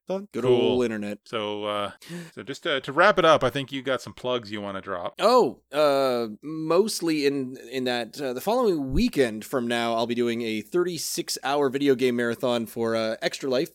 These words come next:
Speaker 1: and raising money for my, our local children's hospital, the I W K down in Halifax. And that'll be over on, uh,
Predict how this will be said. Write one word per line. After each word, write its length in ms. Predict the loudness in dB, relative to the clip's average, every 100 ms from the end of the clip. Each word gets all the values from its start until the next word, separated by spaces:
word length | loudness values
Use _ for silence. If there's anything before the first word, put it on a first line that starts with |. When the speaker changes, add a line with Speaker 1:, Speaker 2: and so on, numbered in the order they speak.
| -8
Speaker 1:
and 320 | -6 -6 -6 -8 -8 -4
raising 260 | -4 -2
money 160 | -4 -4
for 100 | -4
my, 200 | -6 -6 _ -6
our 140 | -4
local 640 | -2 0 0 2 0 -2 -4
children's 240 | 0 0 2
hospital, 280 | -2 0 0
the 120 | 2
I 40 |
W 180 | 2 2
K 120 | 0
down 120 | 0 -2
in 60 |
Halifax. 1500 | -4 -6 -4 -4 -4 -6 -8 _ -2 2 2 -2 -6 -6 -6 -4
And 180 | -2 0
that'll 140 | 2
be 80 | 4
over 160 | 4 2
on, 180 | 0
uh, 160 | 0 -2